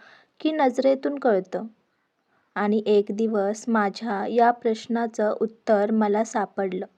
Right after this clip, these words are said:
आमच्या गावात दरवर्षी मेळा भरतो.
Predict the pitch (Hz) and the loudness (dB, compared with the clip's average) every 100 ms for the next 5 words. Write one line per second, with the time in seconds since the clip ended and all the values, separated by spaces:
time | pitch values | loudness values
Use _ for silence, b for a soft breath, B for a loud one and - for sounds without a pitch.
0 | _ _ _ _ _ _ _ _ _ _ | _ _ _ _ _ _ _ _ _ _
1 | _ - 196 202 190 208 196 208 202 190 | _ -8 -4 -2 -2 -2 0 2 2 2
2 | 190 202 208 208 214 220 220 - 202 214 | 0 0 0 2 0 -2 -4 -4 0 2
3 | 214 202 196 202 233 226 - | 2 2 0 -2 -4 -6 -8